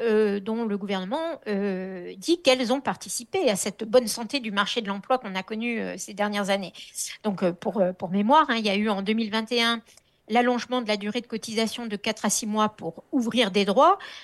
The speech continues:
Donc ça, cette réforme, elle luttait surtout contre le travail saisonnier. Vous savez, de, des, euh, pour éviter qu'il y ait des, des périodes de travail saisonnier entrecoupées de longues périodes de, de chômage.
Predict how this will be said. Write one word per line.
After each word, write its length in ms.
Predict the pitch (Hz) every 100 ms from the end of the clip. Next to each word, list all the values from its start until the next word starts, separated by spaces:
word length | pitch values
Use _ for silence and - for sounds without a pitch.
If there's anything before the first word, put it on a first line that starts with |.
| -
Donc 160 | 208
ça, 200 | 185 254
cette 200 | 233 220
réforme, 400 | - 226 247 226
elle 140 | 202 196
luttait 240 | 214 226
surtout 320 | 226 233 -
contre 300 | 302 233 202
le 40 | 214
travail 300 | - 240 247
saisonnier. 580 | - 247 254 233 233 220
Vous 120 | 180
savez, 340 | - 208 233
de, 300 | 208 196 202
des, 200 | 185 202 - _
euh, 140 | 208 202
pour 200 | - 202
éviter 480 | 202 254 214 - 254
qu'il 240 | - 196
y 40 | 202
ait 40 |
des, 60 | 196 - -
des 80 | -
périodes 320 | 226 240 240
de 60 | 220
travail 300 | 208 220 226
saisonnier 680 | 220 226 196 214 240 262 -
entrecoupées 600 | 247 220 254 - 214 262
de 140 | 262 220
longues 340 | 208 247 262
périodes 320 | 247 226 233
de, 320 | 214 226 220 226
de 120 | 226
chômage. 500 | 220 233 208 180 180